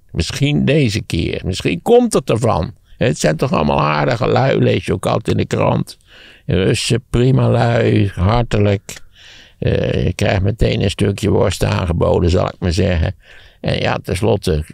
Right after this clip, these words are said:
komt er natuurlijk toch op neer dat het, dat het politiek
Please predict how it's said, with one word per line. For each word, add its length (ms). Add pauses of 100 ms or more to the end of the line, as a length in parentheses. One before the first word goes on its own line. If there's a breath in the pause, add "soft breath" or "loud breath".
komt 280
er 60
natuurlijk 400
toch 180
op 140
neer 220
dat 180
het, 380
dat 240
het 180
politiek 720